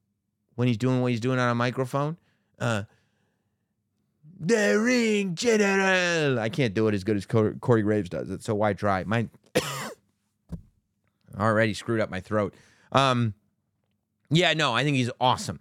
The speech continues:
I think he's really, really good. I think that he could be very, very interesting as a solo act. Um, okay. Another Randy Orton joke. I got you, Kanjay.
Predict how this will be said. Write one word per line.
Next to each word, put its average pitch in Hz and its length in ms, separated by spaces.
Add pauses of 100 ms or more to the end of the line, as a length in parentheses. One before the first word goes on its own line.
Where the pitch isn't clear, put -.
(120)
I 117 100
think 131 140
he's 107 100
really, 110 200
really 95 180
good. 85 220 (100)
I 98 100
think 98 180
that 98 140
he 101 100
could 98 100
be 98 100
very, 117 380
very 107 240
interesting 90 520 (460)
as 92 120
a 92 60
solo 87 380
act. 82 280 (500)
Um, 101 520 (420)
okay. 104 280 (1400)
Another 123 400
Randy 110 300
Orton 101 260
joke. 98 400
I 117 140
got 104 260
you, 95 80
Kanjay. 92 520